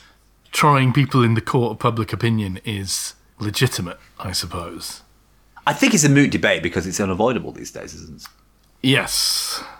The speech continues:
Speaker 2: In terms of po-, in terms of famous people's lifestyle, uh, the accusation is the guilt, isn't it? I mean, whatever, you know, if for whatever reason he somehow gets off, his, his career is still ruined, isn't it?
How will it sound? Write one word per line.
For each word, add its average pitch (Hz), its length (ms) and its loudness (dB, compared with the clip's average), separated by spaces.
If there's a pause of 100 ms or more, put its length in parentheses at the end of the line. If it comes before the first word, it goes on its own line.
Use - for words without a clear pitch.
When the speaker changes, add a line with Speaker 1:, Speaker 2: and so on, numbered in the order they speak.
(760)
Speaker 2:
In 156 120 4
terms 147 320 4
of 120 140 2
po-, - 160 0
in 120 200 2
terms 120 220 4
of 95 60 -6
famous 120 280 2
people's 85 320 -2
lifestyle, 82 580 -2 (440)
uh, 82 100 -8 (100)
the 87 220 0
accusation - 640 0
is 85 220 -4
the - 100 -10
guilt, 90 400 0
isn't 73 320 -12
it? - 100 -12
I - 40 -6
mean, 87 240 -4 (240)
whatever, 107 540 2
you 78 100 -12
know, 64 240 -12
if 101 180 -2
for - 380 -10
whatever 76 260 -4
reason 80 300 -8
he 82 100 -6
somehow 85 500 -2
gets - 260 -6
off, - 440 -4 (340)
his, 113 460 0
his 120 160 2
career 107 240 4
is 87 80 0
still 87 180 -2
ruined, 80 360 2
isn't - 320 -10
it? - 140 -12